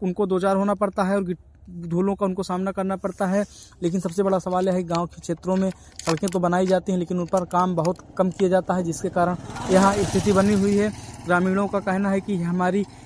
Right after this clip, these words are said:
यहाँ पर मुस्लिम आबादी ज़्यादा है, जिसके कारण यहाँ पर विकास नहीं किया जाता, इस सरकार में भेदभाव किया जाता है, इसके कारण यह सड़कें नहीं बन पा रही हैं। और दूसरी तरफ उनका कहना है कि यह सड़क जो है, मंडी समिति में है, मंडी समिति का नियम है कि एक बार सड़कें बनकर उस पर दोबारा काम नहीं किया जाता,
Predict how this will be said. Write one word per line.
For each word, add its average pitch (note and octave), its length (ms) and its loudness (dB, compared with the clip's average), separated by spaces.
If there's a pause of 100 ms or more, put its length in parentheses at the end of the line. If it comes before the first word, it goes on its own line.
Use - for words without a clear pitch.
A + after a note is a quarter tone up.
(120)
यहाँ F3+ 120 2
पर F#3 120 2
मुस्लिम F#3+ 360 0
आबादी F3+ 360 2
ज़्यादा F3 320 2
है, F#3+ 220 0 (280)
जिसके E3 220 -6
कारण F#3 240 0
यहाँ F3 140 0
पर F#3+ 120 -2
विकास F3+ 340 -2
नहीं F#3+ 160 -2
किया F#3 120 -6
जाता, F#3+ 220 0
इस F#3 140 0
सरकार F3+ 300 -2
में F#3 120 -2
भेदभाव F3 380 0
किया F#3+ 220 -2
जाता F#3+ 260 2
है, F#3+ 180 2
इसके F3+ 200 -4
कारण F3+ 220 0
यह F3+ 60 -2
सड़कें E3+ 300 -6
नहीं F3+ 120 -2
बन F#3 160 -2
पा F#3 160 2
रही F#3 220 0
हैं। G3 140 -2 (360)
और F#3 220 4 (340)
दूसरी F#3+ 240 2
तरफ G#3 220 4 (320)
उनका G3+ 300 10
कहना G3+ 280 0
है G3+ 80 -2
कि G3 100 -12
यह F#3 100 -2
सड़क F#3 240 -4
जो F#3 180 -4
है, F#3 80 -2
मंडी F#3+ 260 -2
समिति F#3+ 320 -4
में G3 60 0
है, G3 60 0
मंडी F3+ 200 0
समिति F3+ 420 -6
का F3+ 140 0
नियम F#3+ 280 2
है G3 100 0
कि F#3+ 100 -4
एक E3+ 60 -2
बार F3+ 120 2
सड़कें E3+ 300 -4
बनकर F#3 220 -2
उस E3 120 -4
पर F#3 60 -2
दोबारा E3+ 320 -2
काम F3+ 200 -4
नहीं F3+ 140 -2
किया F#3 120 -2
जाता, F#3+ 260 -2